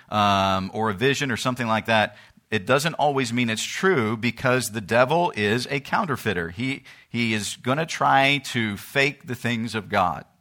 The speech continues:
all the time, okay? And even if some are true, right? Even if someone does really have a dream and, and they say, "Hey, you know, this dream, you know," I, and again, I'm just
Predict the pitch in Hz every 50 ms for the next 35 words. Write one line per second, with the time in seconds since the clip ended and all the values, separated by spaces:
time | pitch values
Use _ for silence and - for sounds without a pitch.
0 | _ _ _ _ - 101 113 113 117 - 117 104 92 - - - - _ _ _
1 | _ - - 95 95 113 120 - - _ _ _ _ _ _ _ _ _ _ _
2 | - - _ _ - 127 123 - 156 208 220 208 208 165 170 151 - - - 185
3 | 175 170 - - 156 170 185 190 - - - - 220 233 165 87 78 76 - _
4 | _ _ _ - 98 120 180 - - - - - - - - 143 156 170 165 160
5 | - 185 175 170 160 143 131 156 170 175 - 160 170 175 170 151 143 156 170 160
6 | 151 117 117 135 170 208 180 120 101 101 104 - - - - - - _ - 131
7 | 139 143 - 147 131 147 175 185 123 120 120 131 143 123 123 156 156 - - -
8 | - - 117 104 113 127 147 160 170 185 185 147 120 120 131 151 147 - - -
9 | - _ _ _ _ _ _ _ _ _ _ _ - 104 117 117 113 101 104 104
10 | 104 110 104 - - -